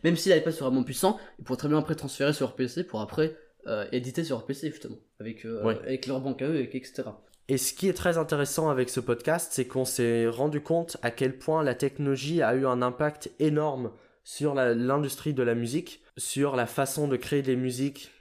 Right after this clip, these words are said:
Speaker 2: et cetera. Et c'est très intéressant, et si ce podcast-là, euh, vous a plu, euh, on en fera aussi d'autres épisodes, peut-être sur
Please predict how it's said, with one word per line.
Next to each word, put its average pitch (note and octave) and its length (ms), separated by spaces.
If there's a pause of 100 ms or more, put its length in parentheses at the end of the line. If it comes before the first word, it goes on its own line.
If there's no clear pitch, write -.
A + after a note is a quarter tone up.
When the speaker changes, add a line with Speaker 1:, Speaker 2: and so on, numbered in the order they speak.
(120)
Speaker 2:
et A#2+ 80
cetera. A#2 540 (460)
Et B2 220
c'est B2 500
très F3+ 300
intéressant, D#3 760
et A#2 320 (200)
si - 280
ce - 160
podcast-là, D3 880
euh, G#2 140
vous C3 280
a B2+ 60
plu, F3 400 (500)
euh, G#2+ 260 (100)
on B2+ 160
en B2+ 100
fera C#3 420
aussi D3+ 400
d'autres C3+ 440
épisodes, B2 560 (320)
peut-être D3 320
sur B2+ 400